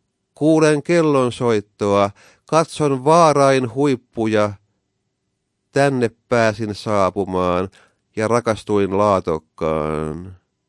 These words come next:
Laatokalle katseen luon,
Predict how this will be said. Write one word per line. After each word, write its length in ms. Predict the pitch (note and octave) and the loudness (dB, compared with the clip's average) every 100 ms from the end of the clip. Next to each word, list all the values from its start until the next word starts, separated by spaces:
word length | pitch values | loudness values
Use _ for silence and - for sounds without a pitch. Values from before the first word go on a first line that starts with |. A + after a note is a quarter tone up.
| _ _ _ _ _ _ _ _ _ _ _ _ _ _ _ _ _ _ _ _ _ _ _ _ _ _ _ _ _ _ _ _ _ _ _ _ _ _ | _ _ _ _ _ _ _ _ _ _ _ _ _ _ _ _ _ _ _ _ _ _ _ _ _ _ _ _ _ _ _ _ _ _ _ _ _ _
Laatokalle 920 | F#2 A#2 D3+ C#3 B2 A#2+ A#2 A2+ A2+ A2 | -4 0 2 2 0 -2 0 0 0 -4
katseen 880 | - A2 - - - G2 F#2+ F#2 | -4 -4 -4 -12 -8 -6 -6 -6
luon, 560 | F#2+ F#2+ F2+ E2+ E2+ | -2 0 0 0 -2